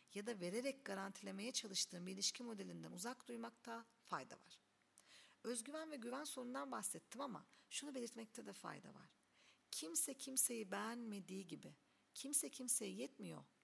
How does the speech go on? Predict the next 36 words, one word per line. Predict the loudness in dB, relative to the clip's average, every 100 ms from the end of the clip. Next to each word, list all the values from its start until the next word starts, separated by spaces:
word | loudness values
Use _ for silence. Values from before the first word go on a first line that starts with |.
| _ _
mu? | -8 -8 -10 _ _ _ _ -20 -20 -20 -4
Tam | 2 2 2
terapide | 2 2 2 0
onuncu | 0 -2 -2
köylük | -4 -4 0
bir |
soru | 0 0 -4
değil | -6 -6
mi? | -8 -12 _ -20 -20 -20 2
Cidden | 2 4 2 4
biz | 4
üst | 6 4
insanız, | 6 6 6 6 2 0 -2
kalıbımız | -4 -2 -2 2 2
mı | 2
kırıldı | -2 -6 -6 -2 -2 -2 -14 -8 -2
ya | 0
da |
ne | 0 0
yaparsak | 0 0 2 2 2
yapalım | -8 -6 -4 -4
duygusal | -6 -4 0 0 4
sermayemiz | 4 4 2 -2 -2 -4 -4 -6 -4
birini | -4 -4
bulmak | -4 -4 -4
için | 2 2 2 -6 -16 -4
hep | -4 -2
eksi | 0 4 4
bakiyede | 4 -4 -4 -4
mi | -4
kalıyor? | -6 -8 -8 -10 -14 _ _ -20 -20 -20 -14 -4
Dünyada | -2 0 0 0 -2
o |
kadar | 0 0
insan | 2 2 2 0
varken | -4 -2 -4 -6